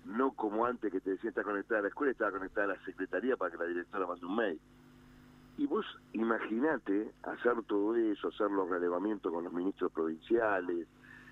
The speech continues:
este, hacer las licitaciones con todo lo que implica, porque son licitaciones de mucho dinero, que se impugnan,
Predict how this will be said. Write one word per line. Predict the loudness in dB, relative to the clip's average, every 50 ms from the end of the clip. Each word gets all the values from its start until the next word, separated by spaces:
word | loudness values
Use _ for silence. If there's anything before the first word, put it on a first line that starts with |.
| -6 -2
este, | -2 0 2 2 2
hacer | 2 4 2 4 2
las | 2 0 -2
licitaciones | -6 -10 -8 -4 -4 -4 -2 0 2 2 4 4 4 2 0 -2 -4 -4 -4
con | -4 -4 -4 -2
todo | 0 2 2 2
lo | 2 0
que | -2 -4 -6
implica, | -2 -2 -2 -2 0 -2 -4
porque | -4 -6 -10 -4 -4
son | -2 -2
licitaciones | -2 -2 -4 -4 -4 -2 -2 -2 -2
de | -2
mucho | -4 -6 -2 0 0
dinero, | 2 2 2 2 4 4 4 4 4 4 4 2 0 0 -4 -12 -20 -20 -20 -12 0 2
que | 4 4 4 2 0
se | -2
impugnan, | -2 -2 0 2 4 4 4 4 2 0 0 0 0 0 -2 -4